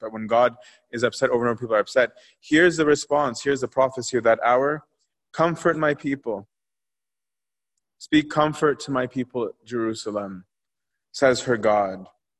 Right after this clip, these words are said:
"that her trial is over, that he has redeemed her." Is that the expected response of any one of us towards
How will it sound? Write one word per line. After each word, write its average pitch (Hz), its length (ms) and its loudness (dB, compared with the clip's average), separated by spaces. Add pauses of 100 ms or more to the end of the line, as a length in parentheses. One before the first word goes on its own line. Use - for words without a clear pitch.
(500)
"that 123 160 6
her 131 180 0
trial 135 640 4
is 113 200 -4
over, 107 560 -2 (1500)
that 117 140 4
he 131 180 2
has 123 240 2
redeemed 117 520 -2
her." 95 340 -10 (1400)
Is 107 80 -6
that 131 200 4
the 143 60 2
expected 139 500 0
response 120 880 0 (1600)
of 117 120 0
any 123 240 4
one 117 160 2
of 107 120 0
us 104 240 -2
towards 104 720 -6